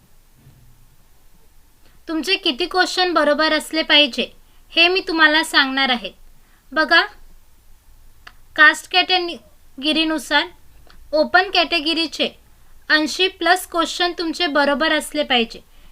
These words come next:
हे झालं मेल कॅन्डिडेटकरिता, आणि फिमेल कॅन्डिडेटचे अठ्ठ्याहत्तर प्लस क्वेश्चन बरोबर असले पाहिजे.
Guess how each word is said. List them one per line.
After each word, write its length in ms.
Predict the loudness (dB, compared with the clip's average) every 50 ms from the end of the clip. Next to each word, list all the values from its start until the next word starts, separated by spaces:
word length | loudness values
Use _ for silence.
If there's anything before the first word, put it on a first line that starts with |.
| -12 -2
हे 180 | 0 0 0
झालं 280 | 2 2 2 4 4 2
मेल 300 | 2 0 0 0 0 0 0
कॅन्डिडेटकरिता, 840 | 2 2 2 0 -2 0 0 0 0 0 -2 -4 -4 -4 -6 -8 -12 -20 -20 -20 -20 -20 -20 -20 -20 -12 -6 -4
आणि 160 | -4 -2 -4
फिमेल 420 | -4 -2 -2 0 2 2 2 2 2 0
कॅन्डिडेटचे 800 | 0 0 0 -2 -2 0 0 0 0 0 -4 -6 -6 -6 -6 -8 -12 -18 -20 -20 -20 -20 -20 -2 2
अठ्ठ्याहत्तर 640 | 2 2 2 0 0 0 0 0 0 0 0 0 0
प्लस 360 | -2 -2 0 0 0 0 -2 -4
क्वेश्चन 440 | -2 -2 -2 -2 -2 -2 -2 -2 0 0
बरोबर 380 | 0 0 0 0 0 0 0
असले 320 | 0 -2 -4 -4 -6 -6 -4
पाहिजे. 440 | -4 -2 -2 -4 -4 -6 -10 -16